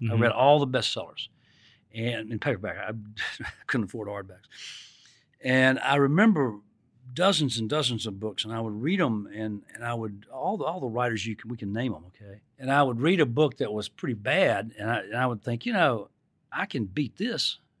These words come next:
Speaker 1: you know? And I would read a book that was really good, and I would say,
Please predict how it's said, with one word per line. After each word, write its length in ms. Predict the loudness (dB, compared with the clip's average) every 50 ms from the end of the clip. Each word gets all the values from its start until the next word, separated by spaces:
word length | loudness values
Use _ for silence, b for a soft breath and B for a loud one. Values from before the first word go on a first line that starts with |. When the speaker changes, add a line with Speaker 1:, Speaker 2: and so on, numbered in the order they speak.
| _ _
Speaker 1:
you 100 | -4 -2
know? 240 | -2 -2 -2 -4 -6 b b b b b b _
And 120 | 0 2
I 80 | 2 2
would 120 | 2 2
read 140 | 0 0 -2
a 60 | -2
book 260 | -4 -2 -4 -4 -4
that 100 | -6 -14
was 140 | -16 -10 -8
really 140 | -6 -6 -6
good, 500 | -4 0 2 2 2 2 0 -4 -6 -12 -16 _ _ _ _ _ _
and 100 | -4 -2
I 80 | -2 -2
would 120 | -2 -2
say, 420 | -2 -2 0 2 2 2 0 -2